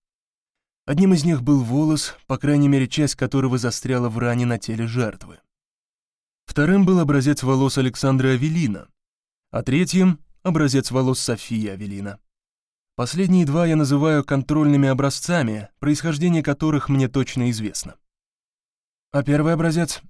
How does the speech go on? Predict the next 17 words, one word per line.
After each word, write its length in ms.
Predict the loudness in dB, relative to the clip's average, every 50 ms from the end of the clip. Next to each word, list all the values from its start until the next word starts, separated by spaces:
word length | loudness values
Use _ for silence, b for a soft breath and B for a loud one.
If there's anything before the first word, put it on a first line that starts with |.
| _ _ _
образец 440 | -2 0 0 2 2 2 0 0 2
номер 240 | 2 2 2 2
один?» 320 | 0 0 0 0 -2 -2 -6 _ _ _ _ _ _ _ _ _ _ _ _ _ _ _ _ _ _ _ _ _
«Это 160 | -4 -2 0
был 180 | 2 4 4 4
волос, 380 | 4 2 2 2 2 2 0
который 340 | -2 -4 -2 -2 0 0 2
мне 140 | 2 0 0
предстояло 540 | -2 -4 -6 -4 -4 -2 -2 0 -2 -2 -4
сравнить 460 | -4 -2 -2 -2 0 0 -2 -2 -4
с 60 | -4
контрольными 540 | -2 -2 -2 0 0 0 0 0 0 -2 -4
образцами, 720 | -4 -6 -6 -8 -8 -8 -6 -2 0 0 0 0 -4 b b b b b b _
дабы 240 | 0 0 2 2 2
определить 440 | 0 0 0 0 0 0 0 -2 0
его 220 | 0 0 0 0
принадлежность». 800 | 0 -2 -2 -2 0 0 -2 -2 -2 -4 -8 -12 -12 -14 -14 -20